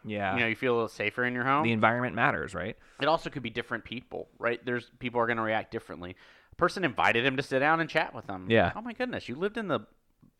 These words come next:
Speaker 2: the evolving wilds for, for two years? I wouldn't know about this.
Speaker 1: Yeah.
Speaker 2: Sit down, talk to me. Let's hang out for a little bit.
Speaker 1: Ah,
Speaker 2: Um,
Speaker 1: if only he had more time.
Speaker 2: but it is, like, he,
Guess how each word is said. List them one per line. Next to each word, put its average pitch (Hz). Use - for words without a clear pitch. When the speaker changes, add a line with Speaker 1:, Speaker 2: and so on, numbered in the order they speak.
Speaker 2:
the 123
evolving 113
wilds 101
for, 101
for 113
two 165
years? 151
I 165
wouldn't 320
know 92
about 95
this. 110
Speaker 1:
Yeah. 87
Speaker 2:
Sit -
down, 359
talk 240
to -
me. 127
Let's -
hang 196
out 202
for 170
a 139
little 107
bit. 85
Speaker 1:
Ah, 113
Speaker 2:
Um, 95
Speaker 1:
if 113
only 117
he 113
had 104
more 98
time. 80
Speaker 2:
but 131
it 135
is, 160
like, 113
he, 113